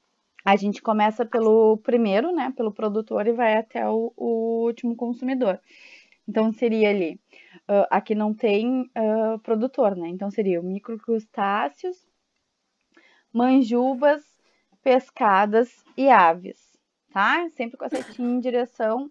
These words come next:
ao próximo. E aí é bem isso que a, que a Isabelle falou pra nós, né?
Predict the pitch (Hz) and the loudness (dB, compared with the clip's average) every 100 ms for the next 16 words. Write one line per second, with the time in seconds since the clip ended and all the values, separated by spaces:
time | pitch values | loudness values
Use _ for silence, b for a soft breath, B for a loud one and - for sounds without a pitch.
0 | _ - 240 240 269 208 190 - 202 196 | _ -6 -6 -2 0 0 -2 -10 -18 -18
1 | - _ b b b b 208 - 247 247 | -20 _ b b b b -18 -2 4 6
2 | 247 254 240 254 294 285 277 311 285 - | 6 4 2 -2 -4 -6 -10 -16 -18 -8
3 | 277 262 262 269 262 - _ 269 247 240 | -4 -2 -2 -2 -4 -6 _ -8 -6 -2
4 | 247 233 233 262 - 269 247 285 302 285 | -4 -2 -4 -6 -6 -6 -6 -8 -8 -6
5 | 202 190 185 175 185 | -6 -8 -12 -12 -10